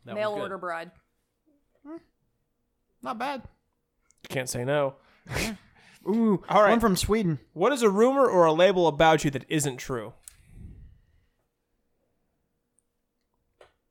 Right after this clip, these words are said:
Speaker 2: Well, can I, can I pick a former rumor?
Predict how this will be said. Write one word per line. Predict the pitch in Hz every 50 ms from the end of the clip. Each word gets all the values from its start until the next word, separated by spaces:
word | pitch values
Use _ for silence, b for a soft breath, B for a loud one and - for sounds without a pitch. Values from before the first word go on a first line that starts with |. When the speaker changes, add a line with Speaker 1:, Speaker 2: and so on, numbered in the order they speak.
| _ _ _ _ _
Speaker 2:
Well, | 214 220 202 - - - 196
can | - 214 190
I, | 190 185 -
can | - _ 214 196
I | 180 180
pick | 180 208 185 180
a | 170
former | - _ _ 202 214 240 269 277 285 277 269 262
rumor? | 262 277 285 294 302 294 285